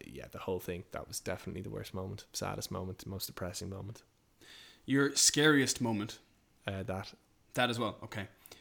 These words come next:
Speaker 2: Uh, your weirdest moment?
Speaker 1: That.
Speaker 2: Okay. Your best moment?
Speaker 1: Um,
Speaker 2: And that can't coincide with the happiest. You're not getting off
Speaker 1: no,
Speaker 2: that easy.
Speaker 1: no, no, no, no, no, no. Um, my best moment,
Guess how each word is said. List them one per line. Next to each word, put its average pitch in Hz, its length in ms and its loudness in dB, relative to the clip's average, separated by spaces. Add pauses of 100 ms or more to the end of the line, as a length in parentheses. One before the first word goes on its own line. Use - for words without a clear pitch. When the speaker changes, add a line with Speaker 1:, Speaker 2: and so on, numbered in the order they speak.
(120)
Speaker 2:
Uh, 110 100 2
your 127 260 4
weirdest 156 420 8
moment? 180 380 4 (540)
Speaker 1:
That. 98 260 -4 (640)
Speaker 2:
Okay. 165 460 6 (280)
Your 147 180 10
best 170 420 8
moment? 117 420 2 (500)
Speaker 1:
Um, 113 1500 0 (1400)
Speaker 2:
And 123 120 0
that 147 200 10
can't 139 240 4
coincide 123 460 4
with 98 60 -6
the 107 60 -2
happiest. 107 380 -2
You're 113 60 0
not 113 140 0
getting 117 200 0
off 127 100 6
Speaker 1:
no, 117 120 6
Speaker 2:
that 113 140 0
easy. 117 120 4
Speaker 1:
no, 123 160 6
no, 120 160 2
no, 120 160 2
no, 120 140 0
no, 117 180 0
no. 120 220 0 (380)
Um, 151 360 6 (100)
my 156 200 6
best 151 460 4
moment, 139 440 6